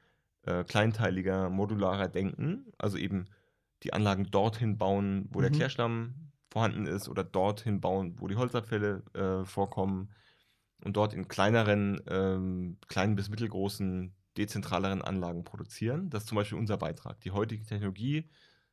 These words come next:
Speaker 1: skaliert extrem schlecht nach unten. Ja, also es wird dann sehr, sehr teuer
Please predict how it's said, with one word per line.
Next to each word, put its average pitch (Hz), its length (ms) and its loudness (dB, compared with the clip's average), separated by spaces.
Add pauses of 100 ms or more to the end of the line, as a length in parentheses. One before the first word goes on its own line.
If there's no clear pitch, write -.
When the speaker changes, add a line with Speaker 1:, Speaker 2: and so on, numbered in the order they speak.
(120)
Speaker 1:
skaliert 110 500 0
extrem - 360 0
schlecht 107 600 -2 (160)
nach 98 160 -2
unten. 95 400 -4
Ja, 90 80 -4
also 98 140 0
es 98 100 -10
wird 98 120 -8
dann 95 300 -2 (880)
sehr, 110 240 6
sehr 104 140 4
teuer 95 320 0